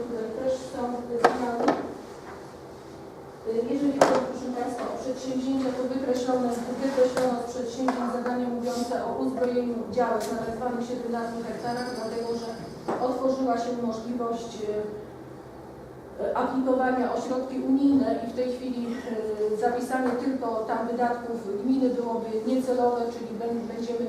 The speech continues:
to, y, wpisywać w budżety jednoroczne lub, lub budżety, y, dwuletnie, jeżeli będzie, bę-, będziemy aplikować o środki unijne.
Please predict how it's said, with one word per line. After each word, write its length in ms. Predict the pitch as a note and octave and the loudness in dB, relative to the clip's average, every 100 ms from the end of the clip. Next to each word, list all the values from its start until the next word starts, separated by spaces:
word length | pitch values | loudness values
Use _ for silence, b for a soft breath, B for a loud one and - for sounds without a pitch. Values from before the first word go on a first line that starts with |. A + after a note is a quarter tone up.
| - | 0
to, 80 | G#3 G#3 G3 G#3 G#3 | 2 2 2 0 2
y, 220 | G3+ G3+ | 2 2
wpisywać 560 | G3+ B3+ B3+ B3+ A#3 A3+ - G#3+ G3+ | 0 -2 -2 0 0 0 -2 -8 -10
w 160 | G3+ A#3+ | -6 -4
budżety 360 | A#3+ A#3 A#3+ A#3 | 0 0 0 0
jednoroczne 640 | B3+ A#3+ A#3 A#3 A#3 A#3+ | 2 4 2 0 -2 -2
lub, 320 | A#3 A3 G#3+ A#3+ | 0 -2 -2 0
lub 340 | B3 B3 A3+ | 0 0 -4
budżety, 420 | G#3+ A#3 A#3 A#3 G#3+ G#3+ - - - G#3 G#3 G#3 G#3 G3+ | -4 -2 -2 -4 -2 -4 -6 -10 -8 -4 0 2 4 2
y, 40 | |
dwuletnie, 480 | A3 C4 B3+ B3+ B3+ | 0 2 2 4 2
jeżeli 360 | A3+ A3+ A3+ | 0 -2 -4
będzie, 420 | - A#3 A#3 A#3 A3+ - | -2 -2 0 0 -2 -2
bę-, 280 | A#3 A#3 A#3+ | -2 -2 2
będziemy 420 | B3 B3 B3+ A3+ | 2 4 4 4
aplikować 440 | - - A3+ G#3+ | 0 -2 -2 -2
o 120 | G3+ G3+ | -2 -2
środki 260 | G#3 G#3 G3+ B3 | -4 -4 -6 0
unijne. 280 | C4 C#4 C4+ | 4 6 6